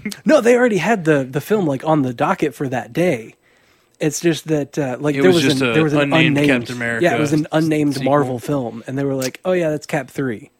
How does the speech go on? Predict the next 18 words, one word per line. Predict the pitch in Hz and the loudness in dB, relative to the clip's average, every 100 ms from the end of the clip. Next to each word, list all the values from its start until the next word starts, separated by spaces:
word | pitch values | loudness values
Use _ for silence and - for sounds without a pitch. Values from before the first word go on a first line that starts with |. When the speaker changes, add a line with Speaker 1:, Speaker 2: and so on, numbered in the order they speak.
| _ _ - | _ _ -10
Speaker 1:
Yeah. | 131 135 | -8 -2
Speaker 2:
We're | 135 | 2
not | 139 131 | 2 0
scared." | - 135 110 - - _ _ _ _ - | -4 -6 -6 -8 -20 _ _ _ _ -10
And | - 151 | 0 2
then | 147 | 4
later | 156 147 139 | 2 2 2
they | 135 | 2
were | |
like, | 131 123 - _ - _ | 2 -2 -6 _ -20 _
"By | 160 | 0
the | 156 | 2
way, | 156 | 2
Cap | 143 175 156 | 2 0 0
three | 170 | 0
is | 143 | 0
Civil | - 147 127 | 0 -2 -2
War. | 123 127 107 101 | -2 0 -2 -8